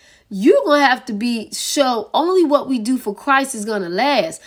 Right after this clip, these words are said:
Yes, that natural job, you're supposed to shine a light and you're supposed to make sure you give that person that's on that job,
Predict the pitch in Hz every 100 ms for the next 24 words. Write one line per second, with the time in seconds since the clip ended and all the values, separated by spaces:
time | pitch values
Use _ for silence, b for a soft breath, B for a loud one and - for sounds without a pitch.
0 | B - 180 262 302 294 247 226 262 277
1 | 269 262 240 226 220 - 226 214 - -
2 | 226 247 254 247 233 214 202 - 208 196
3 | 202 226 - 226 202 247 202 240 233 202
4 | 214 - b b b b _ - 254 247
5 | 214 202 196 226 247 233 208 226 220 233
6 | 226